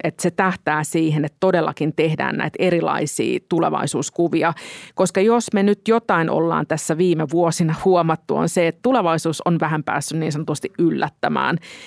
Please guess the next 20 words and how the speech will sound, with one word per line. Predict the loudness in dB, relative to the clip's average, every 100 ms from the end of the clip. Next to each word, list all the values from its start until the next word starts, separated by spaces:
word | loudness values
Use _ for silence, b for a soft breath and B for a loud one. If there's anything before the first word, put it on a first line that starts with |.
| -2
Eli | 2
meillä | 4 2
on | 2
tullut | 2 2 2
näitä | -2 -4 -4
tota, | -6 -4 -2 -2 -4 -12 -18 -20 -4
yllättäviä | 2 2 2 0 0 2
villejä | 4 4 4 2 0
kortteja, | 2 2 0 _ 0 0 0 -2
korona | 0 2 0 0 0
ja | 0 0
Ukraina | -2 -2 -2 -2 -2
ja | -2
mikä, | -4 -6 -4
mikä | -4 -4
sit | -4 -4
se | -2 -2
ehkä | -2 -2
seuraava | 0 0 0 0 0
on | 0 0